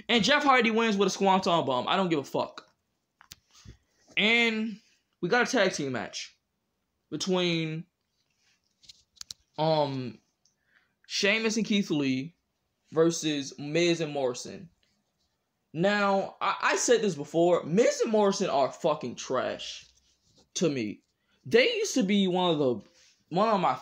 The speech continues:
favorites. John Morrison and Impact and The Miz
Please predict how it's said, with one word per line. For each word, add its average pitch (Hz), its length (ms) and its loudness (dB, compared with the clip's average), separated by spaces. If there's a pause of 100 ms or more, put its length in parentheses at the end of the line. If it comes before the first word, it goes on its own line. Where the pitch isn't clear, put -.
favorites. 202 760 -2 (1200)
John 175 320 2
Morrison 185 400 0
and 147 140 -2
Impact 165 540 -2
and 143 240 -2
The 139 60 0
Miz 160 560 0